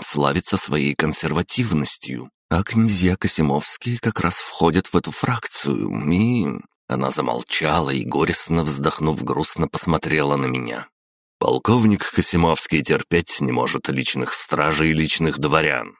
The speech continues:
резко произнёс герцог. «Это ни для кого не секрет. Но черту он не переходил. По крайней мере, официально ни о чём подобном неизвестно.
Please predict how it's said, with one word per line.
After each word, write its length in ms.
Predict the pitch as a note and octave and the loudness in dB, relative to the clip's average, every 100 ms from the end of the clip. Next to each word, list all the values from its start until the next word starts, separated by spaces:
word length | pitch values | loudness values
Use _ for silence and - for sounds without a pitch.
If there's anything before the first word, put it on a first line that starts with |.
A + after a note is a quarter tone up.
| - | -6
резко 380 | C2+ C2+ - B1 | -2 0 -2 -4
произнёс 500 | - C2 C#2 B1+ B1+ | -2 -2 -2 -2 -2
герцог. 560 | B1+ A1+ - - - _ _ _ - | -2 -2 -8 -10 -20 _ _ _ 0
«Это 340 | D2 - - | 0 0 0
ни 100 | D2+ | 0
для 220 | D2 C#2+ C2+ | 2 0 2
кого 260 | D2 F2 | 4 4
не 80 | D#2 | 2
секрет. 760 | - C#2 - C2+ B1+ - - - _ _ | -2 -2 -2 -4 -4 -8 -12 -14 _ _
Но 300 | - C3+ C#3+ | -2 0 2
черту 420 | - A#2+ G#2+ G#2+ F#2 | 2 0 2 4 6
он 160 | F#2 | 6
не 80 | F2 | 4
переходил. 720 | E2 D2+ - C#2+ B1+ A1+ A1 - _ _ - | 2 0 0 0 0 -4 -6 -10 _ _ 0
По 140 | C#2 B1+ | 0 4
крайней 420 | D#2+ A#2 A2 F#2 | 2 6 6 6
мере, 340 | E2+ F#2+ F2 | 6 6 4
официально 600 | D#2 D#2 - D#2 D#2 D#2 | 2 0 2 2 4 4
ни 140 | D2+ C#2 | 2 0
о 60 | |
чём 240 | - D2 D2 | 0 0 0
подобном 560 | C2 C#2 C2 C#2+ D2+ | 2 2 2 0 2
неизвестно. 840 | D#2 D#2+ E2 F2+ - C#2+ A#1+ - | 2 2 2 2 2 -2 -6 -10